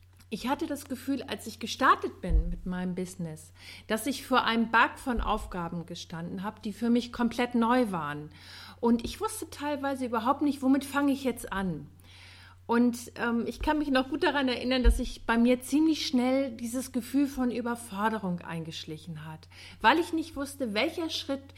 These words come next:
in welcher Reihenfolge mich am schnellsten an mein Ziel bringt. Und was mir geholfen hat, war eine Strategie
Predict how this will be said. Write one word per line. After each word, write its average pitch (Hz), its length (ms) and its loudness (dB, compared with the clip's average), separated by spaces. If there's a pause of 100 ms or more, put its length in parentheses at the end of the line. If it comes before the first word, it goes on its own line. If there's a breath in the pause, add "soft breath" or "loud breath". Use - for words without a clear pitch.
(200 loud breath)
in 208 160 -2
welcher 254 380 2
Reihenfolge 254 720 2
mich 247 320 0 (240 loud breath)
am 240 160 0
schnellsten 254 560 0
an 180 180 -6
mein 160 240 -6
Ziel 156 380 -10
bringt. 139 500 -16 (1080 loud breath)
Und 226 380 0
was - 220 -2
mir 240 200 6
geholfen 226 680 -2
hat, 170 100 -10 (140)
war 214 80 -2
eine 262 160 2
Strategie 254 880 -2